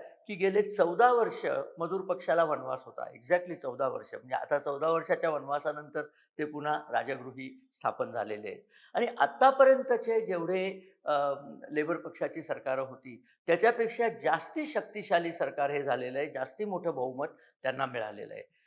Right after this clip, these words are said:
एक साधारण प्रथा अशी आहे की इंग्लंडमध्ये जे आशियाई वंशाची लोकं आहेत, म्हणजे भारतीय, पाकिस्तानी, बांगलादेशी किंवा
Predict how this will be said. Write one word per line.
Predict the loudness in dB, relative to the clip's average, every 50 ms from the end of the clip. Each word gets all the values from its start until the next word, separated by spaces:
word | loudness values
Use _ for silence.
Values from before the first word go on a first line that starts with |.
| _ _ _ 6
एक | 6 6 6 4 -2
साधारण | 4 6 6 8 8 6 4 4 2 0
प्रथा | -2 -2 0 2 4 4
अशी | 4 4 2 0 0
आहे | 2 2 0
की | -2 -2 -4 -4
इंग्लंडमध्ये | -4 -2 -2 -2 -2 -2 -4 -4 -4 -4 -4
जे | -4 -4 -4 -2 -2
आशियाई | -2 -2 -2 -2 0 0 0 0 -2
वंशाची | -2 -4 -4 -2 -2 -4 -4 -4 -6 -6
लोकं | -6 -6 -4 -4 -4
आहेत, | -4 -4 -8
म्हणजे | -4 -4 0
भारतीय, | 4 6 4 4 4 -2 -4 -6 -6
पाकिस्तानी, | -2 -2 -4 -4 -4 -12 -20 -2 _ 2 2 2 0 -6 -12 -14 -16 _ _ _ _ -2
बांगलादेशी | -2 -2 0 2 0 0 0 -2 -8 -10 -12 -12 -12 -12 -14 -18 _ _ _ _ _
किंवा | -4 0 4 6 6 6